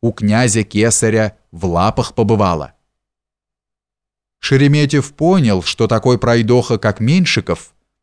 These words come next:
недаром предпринимает подобные предосторожности. И стало быть, то дело, о котором он хотел говорить с ним,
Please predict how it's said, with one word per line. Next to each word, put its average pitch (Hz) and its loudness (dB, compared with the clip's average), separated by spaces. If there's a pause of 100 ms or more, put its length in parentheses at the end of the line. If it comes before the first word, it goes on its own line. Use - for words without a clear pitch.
недаром 160 2
предпринимает 135 2
подобные 113 2
предосторожности. 107 -4 (640)
И 113 2
стало 120 2
быть, 113 -2
то 113 2
дело, 113 2
о 104 -2
котором 110 0
он 104 0
хотел 107 0
говорить 95 -2
с - -6
ним, 160 -2